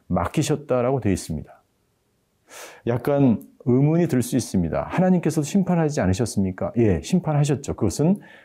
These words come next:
구약의 일이었습니다. 구약에 하나님께서는 이스라엘 백성들을 징계하셨죠. 때로는 질병으로, 때로는 열병으로,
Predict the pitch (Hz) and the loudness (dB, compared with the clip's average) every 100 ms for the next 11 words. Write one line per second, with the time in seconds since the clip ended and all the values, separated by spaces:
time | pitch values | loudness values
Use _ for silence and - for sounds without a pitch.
0 | _ - 110 120 131 135 131 82 87 76 | _ -4 0 2 2 0 2 2 0 -2
1 | - 78 120 _ _ _ _ _ _ - | -8 -14 -14 _ _ _ _ _ _ -20
2 | - - 120 110 101 101 98 139 113 101 | -8 0 2 2 2 2 2 2 2 0
3 | 98 101 98 95 92 _ - _ 110 110 | 0 0 0 -2 -4 _ -20 _ 0 2
4 | 113 98 104 101 98 101 - - 101 98 | 2 2 2 2 2 2 0 2 4 4
5 | 92 85 - - - - - - _ _ | 2 -2 -6 -10 -12 -14 -14 -18 _ _
6 | _ _ _ 127 113 107 104 101 - 113 | _ _ _ 0 2 4 4 2 2 2
7 | 101 98 95 95 131 160 170 - 107 101 | 4 4 2 2 0 0 -4 -4 0 2
8 | 98 98 98 95 - _ _ - 90 107 | 4 4 4 0 -8 _ _ -4 0 2
9 | 110 131 117 104 80 73 | 2 2 0 0 0 -4